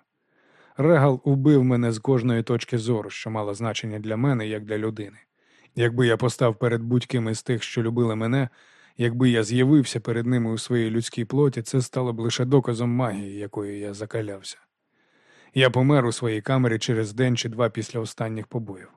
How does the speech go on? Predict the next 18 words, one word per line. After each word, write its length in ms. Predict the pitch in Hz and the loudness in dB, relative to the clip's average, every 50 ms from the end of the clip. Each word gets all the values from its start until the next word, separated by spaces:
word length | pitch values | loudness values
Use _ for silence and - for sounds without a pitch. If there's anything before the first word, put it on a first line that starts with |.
| _ _ _ _ _ _ _ _ - - - | _ _ _ _ _ _ _ _ -20 -16 -4
Герцогів 560 | - 120 151 151 127 - 139 120 117 123 113 120 | 2 4 4 4 4 2 0 2 2 2 2 2
розлютила 500 | 120 117 123 135 131 127 139 123 110 104 | 0 2 4 4 4 4 2 0 0 -2
моя 240 | 101 101 98 98 | -4 -8 -8 -8
смерть, 360 | 98 - - 110 107 - - - | -10 -10 -12 -12 -14 -14 -12 -8
але 220 | 117 123 127 127 120 | -6 -4 -2 -2 0
Регал 300 | 127 131 120 107 113 113 | 0 0 0 0 -2 -2
мав 240 | 113 117 110 107 110 | 0 -2 -2 -2 -2
достатньо 480 | 120 117 - - 131 117 113 117 113 | -4 -4 -4 -2 -2 -2 -2 -2 -2
доказів 420 | 113 135 135 - 123 113 110 110 - | 0 0 2 2 0 -2 -2 -4 -4
та 120 | - 113 | -4 -6
свідків 420 | - - 135 123 - - 123 110 - | -4 -2 -4 -4 -4 -4 -10 -8 -4
мого 320 | 123 120 110 107 113 110 107 | -4 -2 -2 0 -2 -2 0
віту, 360 | 113 131 131 117 117 104 - _ - - - _ _ | 0 0 0 0 -2 -8 -8 _ -20 -20 -20 _ _
щоб 220 | - - 131 110 | -2 -2 -2 -2
зберегти 600 | 113 117 127 123 117 117 - - 143 143 127 113 - | 0 0 0 0 0 0 -2 0 0 0 0 0 -2
перед 240 | - 127 117 113 113 | -4 -4 -2 -2 -2
ними 260 | 117 120 120 117 117 | -2 -2 -2 -2 -4
обличчя. 680 | 117 117 113 113 113 107 101 92 - - - 143 - | -4 -4 -6 -4 -4 -6 -6 -6 -8 -10 -10 -12 -14